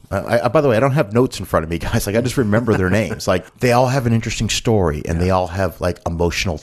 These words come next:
Speaker 1: depth to them.
Speaker 2: Well, and I think what they do so well in this is they're, they're in group together talking, and they introduce Heather Langenkamp, and, you know, "Here's someone who's gonna be joining our team. Would, why don't you guys tell all of us something about yourself?" So you get this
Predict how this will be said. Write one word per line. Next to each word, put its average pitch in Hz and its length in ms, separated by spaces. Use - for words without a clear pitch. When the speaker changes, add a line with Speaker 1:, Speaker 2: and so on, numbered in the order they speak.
Speaker 1:
depth - 480
to - 160
them. - 320
Speaker 2:
Well, 135 120
and 117 80
I 110 40
think 160 240
what - 220
they - 80
do 92 180
so 95 180
well 95 320
in 85 120
this 87 240
is 82 300
they're, 98 200
they're 107 220
in 120 160
group 117 260
together 98 400
talking, 92 580
and 104 140
they 92 140
introduce 92 420
Heather 90 240
Langenkamp, 82 560
and, 85 200
you 95 140
know, 82 260
"Here's 107 360
someone 113 240
who's 107 160
gonna 98 80
be 92 100
joining 90 320
our 110 100
team. 92 560
Would, 90 160
why 104 120
don't 123 120
you 156 80
guys 131 220
tell 135 420
all 117 180
of 113 100
us 95 140
something 107 260
about 98 280
yourself?" 82 340
So 113 100
you 113 140
get 123 240
this 101 320